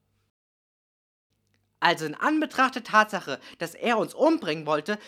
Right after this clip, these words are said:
finde ich das ja noch mehr als gerecht, wenn er etwas Blut hinterlässt. Vielleicht auch noch ein kleines Stückchen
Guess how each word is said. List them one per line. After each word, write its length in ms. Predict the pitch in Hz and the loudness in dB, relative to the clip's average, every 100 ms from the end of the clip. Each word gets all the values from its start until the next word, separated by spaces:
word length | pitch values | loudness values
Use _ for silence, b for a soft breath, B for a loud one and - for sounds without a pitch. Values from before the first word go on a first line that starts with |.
| B | B
finde 240 | - 311 262 | 2 2 4
ich 60 | |
das 180 | 214 190 | -2 0
ja 100 | 185 | -2
noch 220 | 165 - | -2 -4
mehr 320 | 175 262 269 | 0 2 4
als 180 | 233 226 | 2 0
gerecht, 400 | 226 208 214 214 B B | -4 0 0 0 B B
wenn 160 | 165 175 | -2 0
er 140 | 190 | 2
etwas 260 | 220 175 - | 0 0 -6
Blut 280 | 214 294 285 | 0 0 0
hinterlässt. 580 | 185 170 147 131 - _ b b b b | -6 -4 -4 -6 -8 _ b b b b
Vielleicht 540 | - 311 302 302 262 | -2 4 6 4 2
auch 160 | 226 220 | 0 0
noch 160 | 247 247 | 0 0
ein 220 | 285 277 | 0 0
kleines 560 | 302 294 285 262 233 | 2 4 6 4 0
Stückchen 560 | 220 247 240 - 233 226 | 0 -2 -2 -2 -2 -2